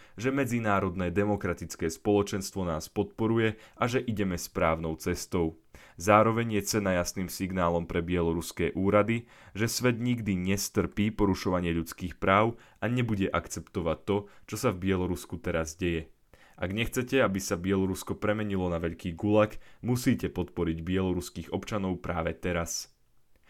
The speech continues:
Počas svojho vystúpenia sa zároveň pokúsila upriamiť pozornosť prítomných na to, že v Bielorusku sú v súčasnosti vo väzniciach mnohí ľudskoprávni aktivisti.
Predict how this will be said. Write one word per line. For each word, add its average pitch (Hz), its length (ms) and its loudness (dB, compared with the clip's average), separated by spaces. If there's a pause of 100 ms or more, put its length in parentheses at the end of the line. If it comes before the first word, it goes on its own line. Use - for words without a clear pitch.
(240)
Počas 135 320 0
svojho 117 320 2
vystúpenia 107 640 0
sa 107 160 -2
zároveň 110 400 0
pokúsila 95 560 -4
upriamiť 92 640 -4
pozornosť 95 480 -2
prítomných 82 560 -6
na 90 160 -2
to, 110 240 0 (320)
že 110 160 0
v 107 160 0
Bielorusku 110 560 2
sú - 80 -8
v 85 160 -10
súčasnosti 101 640 -2
vo 82 80 -4
väzniciach 101 640 0
mnohí 104 320 -2
ľudskoprávni 87 800 -2
aktivisti. 87 720 -6